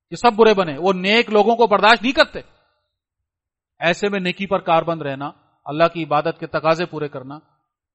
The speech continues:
ان لوگوں کی جو اکثریت کا معاملہ، ان کے درمیان میں اللہ کی بندگی، قرآن اور حدیث کے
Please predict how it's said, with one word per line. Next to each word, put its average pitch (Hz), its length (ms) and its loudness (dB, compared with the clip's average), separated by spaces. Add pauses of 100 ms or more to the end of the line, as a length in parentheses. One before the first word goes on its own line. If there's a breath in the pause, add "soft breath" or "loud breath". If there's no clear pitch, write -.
(280)
ان 208 200 2
لوگوں 190 260 2
کی 214 140 -4
جو 202 100 2
اکثریت 226 520 2
کا 247 80 6
معاملہ، 208 220 0
ان 214 100 -2
کے 240 120 0
درمیان 196 600 4
میں 285 80 2
اللہ 247 220 4
کی 233 80 -4
بندگی، 202 380 -4 (920)
قرآن 190 260 6
اور 214 80 2
حدیث 208 340 2
کے 202 220 -2